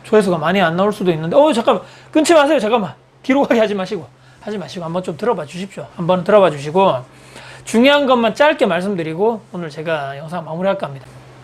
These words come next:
영어, 사실 제가 어릴 때나 여러분들 아마 이런 거 비슷한 거 느끼실 수도 있을 것 같은데, 제가 학교 다닐 때, 뭐 어릴 때, 지금도 제가 학부모 되고 애들 학교 보내고 이래 보지만, 학부모가 돼봐도 대한민국 영어 교육 관련해가지고 변한 게 많이 없다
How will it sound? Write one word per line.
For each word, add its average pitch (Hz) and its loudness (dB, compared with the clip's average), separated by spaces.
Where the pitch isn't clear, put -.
영어, 202 6
사실 254 4
제가 202 4
어릴 294 4
때나 196 2
여러분들 240 0
아마 180 0
이런 226 -4
거 190 -2
비슷한 - -4
거 208 0
느끼실 240 -2
수도 277 -2
있을 - -4
것 - -2
같은데, 160 -2
제가 202 6
학교 233 -2
다닐 208 2
때, 143 -10
뭐 143 -6
어릴 220 0
때, 131 -14
지금도 247 -2
제가 196 -2
학부모 247 -2
되고 180 -2
애들 190 0
학교 190 0
보내고 170 -4
이래 175 -2
보지만, 175 2
학부모가 277 4
돼봐도 226 0
대한민국 262 0
영어 214 2
교육 262 2
관련해가지고 196 0
변한 240 -4
게 226 -2
많이 170 -4
없다 202 0